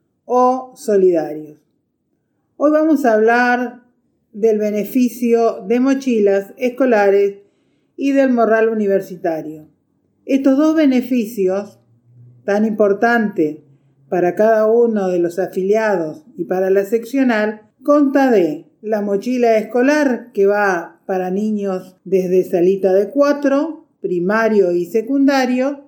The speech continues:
y este beneficio es tanto para los afiliados sindicalizados y para los afiliados aportantes.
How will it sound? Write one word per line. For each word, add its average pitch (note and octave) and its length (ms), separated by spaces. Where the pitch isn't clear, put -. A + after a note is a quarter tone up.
y C4+ 160
este D#4 200
beneficio D4 1120
es C4+ 220
tanto A#3+ 320
para F#3+ 220
los F3+ 200
afiliados G3 840
sindicalizados C4+ 1300
y D4 140
para C4+ 320
los A#3 300
afiliados G#3+ 720
aportantes. E3 800